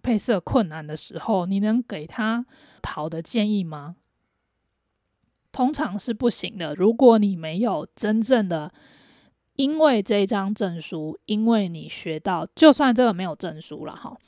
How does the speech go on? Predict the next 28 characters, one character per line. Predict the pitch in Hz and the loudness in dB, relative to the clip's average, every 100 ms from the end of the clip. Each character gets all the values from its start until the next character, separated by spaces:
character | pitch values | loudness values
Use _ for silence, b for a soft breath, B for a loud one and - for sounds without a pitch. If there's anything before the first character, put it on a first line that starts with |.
| b b b - | b b b 0
最 | 269 269 | 4 4
一 | |
开 | 240 254 | 4 0
始 | - 170 | -2 -8
我 | - 160 | -8 -6
教 | 190 190 190 | -2 0 0
雷 | 240 156 | -2 -6
诺 | 165 196 | -6 -4
曼 | 208 175 | -4 -6
卡 | - - | -10 -14
其 | - - | -12 -12
实 | 165 | -10
是 | 220 | -8
没 | 185 | -8
有 | 147 | -10
证 | - 156 151 | -10 -10 -10
书 | - - | -16 -12
的。 | |
我 | 262 180 | -8 2
跟 | 247 | 2
你 | |
说， | 233 214 214 | 4 2 2
证 | 262 240 | 2 2
书 | 240 220 | 4 2
人 | 208 170 | 0 -2
人 | 165 165 | -6 -8
能 | 156 175 | -10 -8
印， | 180 | -10